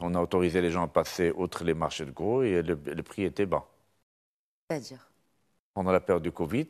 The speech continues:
Speaker 2: Oui.
Speaker 1: on a autorisé, les marchés étaient fermés.
Speaker 2: Oui.
Speaker 1: On a marché, on a autorisé les,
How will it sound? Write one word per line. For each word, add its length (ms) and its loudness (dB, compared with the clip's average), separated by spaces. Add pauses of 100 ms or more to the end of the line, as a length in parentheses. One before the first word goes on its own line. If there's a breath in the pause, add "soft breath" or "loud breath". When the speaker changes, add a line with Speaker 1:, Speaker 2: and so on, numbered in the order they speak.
Speaker 2:
Oui. 200 -4
Speaker 1:
on 160 0
a 20 4
autorisé, 400 2
les 80 2
marchés 280 0
étaient 180 -2
fermés. 360 0 (300)
Speaker 2:
Oui. 100 2
Speaker 1:
On 120 0
a 60 4
marché, 440 0
on 160 2
a 40 4
autorisé 540 2
les, 300 4